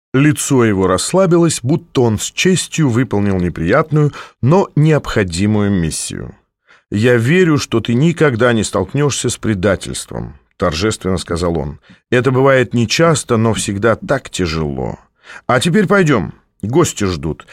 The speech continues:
да и первые блюда должны уже подавать». Мы вышли из кабинета как раз вовремя, а официанты разносили тарелки с горячим.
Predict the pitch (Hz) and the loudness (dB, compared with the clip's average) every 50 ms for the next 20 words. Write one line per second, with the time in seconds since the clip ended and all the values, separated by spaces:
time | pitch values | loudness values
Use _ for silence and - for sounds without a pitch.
0 | - - - 110 123 196 208 202 156 - - 165 170 170 156 139 127 123 104 95 | -18 -10 -4 0 2 2 2 2 2 0 0 2 2 4 4 4 4 4 2 2
1 | 107 120 135 131 117 113 107 92 101 98 92 87 90 101 107 104 101 90 82 73 | 0 0 0 2 0 0 0 2 0 0 0 0 0 0 0 0 0 0 -2 -2
2 | 73 82 82 - - 82 69 78 76 73 60 60 55 53 - - - - - _ | -2 -2 -2 -2 -4 -4 -2 -2 -2 -2 -2 -4 -6 -6 -8 -12 -14 -16 -20 _
3 | _ _ _ _ _ _ _ _ _ _ _ _ _ _ _ _ _ _ _ - | _ _ _ _ _ _ _ _ _ _ _ _ _ _ _ _ _ _ _ 0
4 | 120 147 196 226 233 202 160 196 196 - - - 147 147 131 117 - - 120 117 | 4 4 6 6 6 4 4 2 2 2 0 0 2 2 2 2 0 0 0 0
5 | 123 143 175 196 190 - 180 - - 165 151 - 185 185 170 - - 107 104 107 | 2 2 2 2 2 2 0 0 0 0 0 2 2 2 2 0 0 0 0 0
6 | 92 76 80 73 78 80 73 76 80 80 - - 104 - - 170 170 165 131 - | 2 2 0 0 0 0 0 0 0 0 -2 -4 -8 -4 -2 0 2 2 2 2
7 | 123 104 98 90 98 95 - - - 131 120 107 - 104 95 95 98 98 95 - | 0 0 0 0 -2 -2 -2 -2 -2 -2 -2 0 0 0 0 0 0 0 -2 -2
8 | - 98 95 92 95 107 98 95 95 90 80 - - - 64 60 - | -2 -2 -2 -2 0 0 0 0 0 -2 -2 -4 -6 -10 -12 -14 -18